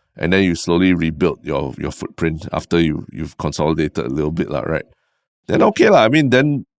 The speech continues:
at least we, we know that it's not growth at all costs. You're also going for sustainability, profitability, and things like that. And you care about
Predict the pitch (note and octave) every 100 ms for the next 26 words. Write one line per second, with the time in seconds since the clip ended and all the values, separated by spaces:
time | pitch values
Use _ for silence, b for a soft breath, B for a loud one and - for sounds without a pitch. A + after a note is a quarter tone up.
0 | - G#2 A2+ A#2+ F#2 F#2 E2+ F2+ G2+ F2+
1 | D#2+ F2+ D#2+ F2+ D#2+ C#2 D2+ - D2+ E2
2 | E2 G2+ E2+ F2 D2 C#2 - D2+ - D#2
3 | E2 E2 D#2 D#2 - - - C2+ D#2 D2
4 | D2+ D2 D#2+ D#2 - _ _ _ - -
5 | D#2 C#2+ C#2 C#2 C#2 E2 D2+ - F2+ E2
6 | C#2+ -